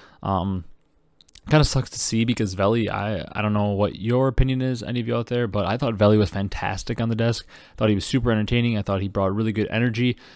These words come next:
Um, and you could see as the year picked up, like, in the beginning, you could tell maybe he didn't know a ton of the players, and he had to, like,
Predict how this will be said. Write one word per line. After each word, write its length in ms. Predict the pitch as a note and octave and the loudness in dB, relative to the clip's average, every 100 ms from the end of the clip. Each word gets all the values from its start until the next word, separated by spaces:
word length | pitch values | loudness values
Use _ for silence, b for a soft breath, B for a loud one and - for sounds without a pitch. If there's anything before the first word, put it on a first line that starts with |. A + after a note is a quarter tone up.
| B | B
Um, 220 | - G2+ G2 | -2 0 0
and 140 | A#2+ | -2
you 60 | B2 | -2
could 140 | C#3 | -2
see 220 | - B2 | -2 0
as 140 | A#2+ G#2+ | 0 0
the 80 | |
year 120 | G#2+ A2 | -2 0
picked 240 | A2 G#2+ | -2 0
up, 160 | G#2 F#2 | -2 -2
like, 160 | F#2+ | -2
in 60 | G#2+ | 0
the 60 | |
beginning, 340 | G#2 G#2 A2+ A#2+ | 0 0 0 0
you 100 | A2+ | 0
could 120 | A2+ | 0
tell 200 | G#2+ A2 | 2 4
maybe 200 | A2 G2+ | 2 0
he 100 | G#2 | 2
didn't 220 | A2 G2 | 2 4
know 160 | A2+ A2+ | 4 4
a 20 | |
ton 160 | - A2+ | 4 2
of 80 | |
the 60 | G#2 | 2
players, 400 | G#2+ G#2 A2 G2+ | 2 4 4 2
and 80 | G#2 | 0
he 60 | |
had 120 | F#2+ G#2 | -2 -2
to, 80 | |
like, 220 | G2+ G2 | 0 -2